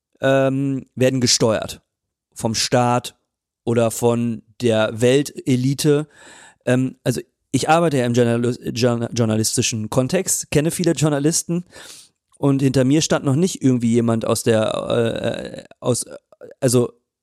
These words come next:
ich hatte diese Diskussion auf jeden Fall nicht und ich hab das auch, hab das bisher auch nicht so <laughs> wahrgenommen, dass da, äh, dass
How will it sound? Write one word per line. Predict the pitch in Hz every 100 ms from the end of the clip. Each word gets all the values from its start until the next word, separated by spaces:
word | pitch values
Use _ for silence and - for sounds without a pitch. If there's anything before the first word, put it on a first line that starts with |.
| -
ich | 131
hatte | 143
diese | 131 127
Diskussion | 120 - 123 180 180
auf | 107
jeden | 104
Fall | 107
nicht | 117 -
und | 117
ich | 123
hab | 113
das | 120 -
auch, | 117 -
hab | 107 -
das | 117
bisher | 123 131 117
auch | 120
nicht | 127
so | 123
<laughs> |
wahrgenommen, | 131 165 143 120 139
dass | 127 123
da, | 135 123 - - - - -
äh, | 123 127 - _
dass | 113 123 -